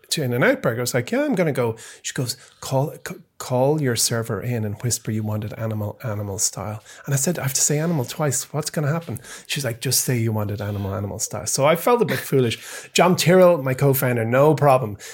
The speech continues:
How are you doing? Can I have two animal, animal styles?" I was like, "Two of them, John. Do you know what you're doing? You can hang back there, fella." 'Cause John is, John, like, is not a big guy. It's not like he'll, <laughs> and I was like, "John, two?" And John, no bother at all, big wink.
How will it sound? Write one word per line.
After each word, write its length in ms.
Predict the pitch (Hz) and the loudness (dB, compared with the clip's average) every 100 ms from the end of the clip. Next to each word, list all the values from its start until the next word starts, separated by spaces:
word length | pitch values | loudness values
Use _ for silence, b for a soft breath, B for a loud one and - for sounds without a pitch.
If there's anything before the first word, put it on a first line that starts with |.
| B | B
How 120 | 170 247 | 4 6
are 60 | |
you 80 | 269 | 8
doing? 260 | 285 262 - | 6 4 4
Can 120 | 233 | 6
I 40 | |
have 120 | 247 247 | 6 6
two 220 | 302 320 | 4 6
animal, 320 | 302 294 269 | 6 8 8
animal 320 | 254 247 214 | 8 8 6
styles?" 400 | - 175 156 147 | 6 6 6 6
I 40 | - | 6
was 100 | 208 | 6
like, 160 | 226 180 | 6 6
"Two 180 | 214 359 | 8 10
of 60 | 359 | 10
them, 200 | 214 175 | 6 6
John. 320 | 262 302 196 | 8 8 8
Do 60 | |
you 60 | 226 | 8
know 80 | 320 | 6
what 140 | - | 6
you're 80 | 190 | 4
doing? 480 | 233 359 196 151 - | 6 6 4 2 -4
You 80 | - | -10
can 160 | - 220 | -2 2
hang 220 | 240 330 | 4 4
back 240 | 208 269 - | 4 2 4
there, 160 | 196 | 2
fella." 260 | 165 170 135 | 4 2 4
'Cause 180 | 208 196 | 2 4
John 240 | 277 392 311 | 4 6 4
is, 120 | 185 B B B - - 185 - | 2 B B B -16 -12 -12 2
John, 480 | 247 370 277 - _ | 4 6 4 2 _
like, 180 | 165 160 | 0 0
is 100 | - | 2
not 140 | 254 349 | 2 2
a 40 | |
big 240 | 165 156 | 2 0
guy. 240 | 135 151 160 | 4 4 4
It's 160 | 120 | 4
not 180 | - 104 | 4 4
like 160 | 147 139 | 4 2
he'll, 220 | - 139 | 2 2
<laughs> 500 | 123 - - - - | 0 -4 -8 -12 0
and 80 | 185 | 2
I 0 | |
was 140 | 247 | 4
like, 300 | 254 226 - | 2 0 -6
"John, 320 | - 269 262 151 | -2 0 0 0
two?" 640 | - - 311 240 131 - B B B - | -2 2 4 6 4 -4 B B B -2
And 420 | 151 143 139 - | 2 2 0 -2
John, 300 | 156 202 208 | 2 4 6
no 180 | 190 214 | 6 6
bother 380 | 208 190 190 185 | 6 4 6 6
at 120 | 160 | 6
all, 180 | 165 175 | 6 4
big 320 | 160 185 156 | 4 2 2
wink. 360 | 165 165 - | 2 4 2